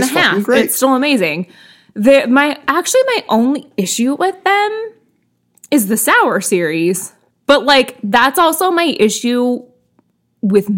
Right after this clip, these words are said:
Speaker 2: with lactose and milk sugar. Like, I just,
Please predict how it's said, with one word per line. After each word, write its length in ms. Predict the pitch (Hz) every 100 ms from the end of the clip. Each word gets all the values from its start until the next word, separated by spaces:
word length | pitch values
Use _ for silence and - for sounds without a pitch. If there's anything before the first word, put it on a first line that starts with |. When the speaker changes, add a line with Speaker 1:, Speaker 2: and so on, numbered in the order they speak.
| 185 - _ _ _ _ _ _ _ _
Speaker 2:
with 240 | 220 214 185
lactose 520 | 180 151 226 180 185
and 160 | 165
milk 220 | 156 151 -
sugar. 440 | 156 156 76 185 -
Like, 180 | 220 -
I 160 | 226 220
just, 160 | 220